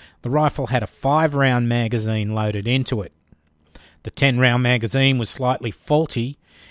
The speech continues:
in the way that for every round shot, a live round could get ejected at the same time. There was an empty shell and a live round found in the room where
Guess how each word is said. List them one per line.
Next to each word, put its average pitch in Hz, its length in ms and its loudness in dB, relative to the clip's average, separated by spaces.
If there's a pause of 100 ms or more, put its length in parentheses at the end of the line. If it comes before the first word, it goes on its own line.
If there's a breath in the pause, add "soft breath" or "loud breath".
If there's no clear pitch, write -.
(100)
in 127 120 -2
the 131 80 2
way 147 280 2
that 127 200 -4
for - 180 -8
every 151 320 2
round 120 340 0
shot, 139 400 -2 (520)
a 151 80 -2
live 160 360 2
round 127 340 0
could 120 160 -6
get 123 160 2
ejected 117 640 -2
at - 200 -4
the - 60 -8
same 92 380 -6
time. 127 500 0 (920)
There 135 140 2
was 120 160 0
an 143 100 4
empty 151 260 4
shell 123 560 2
and 139 140 2
a 127 80 0
live 127 380 2
round 123 340 0
found 135 360 0
in 120 120 0
the 113 80 -2
room 127 320 0
where 113 200 -2